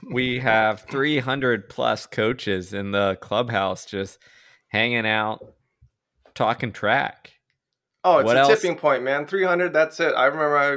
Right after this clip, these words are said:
Speaker 1: when we first started, I was like, "We get three hundred, this would be a pretty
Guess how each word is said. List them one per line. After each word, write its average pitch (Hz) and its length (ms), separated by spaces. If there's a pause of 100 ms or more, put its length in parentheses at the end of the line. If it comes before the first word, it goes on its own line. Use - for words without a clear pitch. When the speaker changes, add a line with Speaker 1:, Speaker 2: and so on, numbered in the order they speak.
(140)
Speaker 1:
when 131 140
we 131 80
first 156 240
started, 139 200
I - 20
was 123 80
like, 127 100
"We 165 140
get - 180
three 220 120
hundred, 185 360
this 147 160
would 135 100
be 113 120
a - 40
pretty - 560